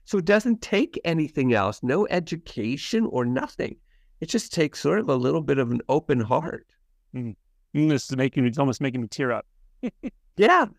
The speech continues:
Speaker 1: that's what it was like experiencing that. Um, it, it, and, and that happened to me many times. When I would hear their stories, I would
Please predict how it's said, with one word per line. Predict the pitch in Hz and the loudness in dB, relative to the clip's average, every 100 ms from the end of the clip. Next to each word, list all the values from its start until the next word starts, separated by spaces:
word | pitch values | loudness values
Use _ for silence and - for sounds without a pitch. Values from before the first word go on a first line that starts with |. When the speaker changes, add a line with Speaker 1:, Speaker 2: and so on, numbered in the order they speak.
| _ - | _ -4
Speaker 1:
that's | 202 220 - | -2 0 2
what | 226 220 | 4 4
it | |
was | 196 208 160 | 4 0 2
like | 170 208 254 - | 2 4 2 -2
experiencing | 160 - - 180 247 262 - 139 113 | -4 -8 -2 0 2 -2 -4 -2 0
that. | 92 90 - _ _ 120 | 0 -4 -8 _ _ -4
Um, | 123 120 120 117 _ _ _ _ - | 0 0 0 -4 _ _ _ _ -2
it, | 214 - | 0 2
it, | - - | 0 2
and, | 208 185 - | 0 0 0
and | 196 | 2
that | 202 233 254 | 4 4 2
happened | 202 208 - 185 170 | 2 2 2 0 0
to | |
me | 185 185 | 0 0
many | 180 180 190 | 2 0 -2
times. | 185 - 233 233 160 _ _ _ _ | -4 0 2 2 -2 _ _ _ _
When | 185 208 | 2 2
I | |
would | 220 214 | 2 -2
hear | - 214 240 | 0 2 4
their | 233 208 | 2 0
stories, | - 175 226 226 - 175 | -2 4 4 4 0 0
I | 185 | 2
would | 185 | 2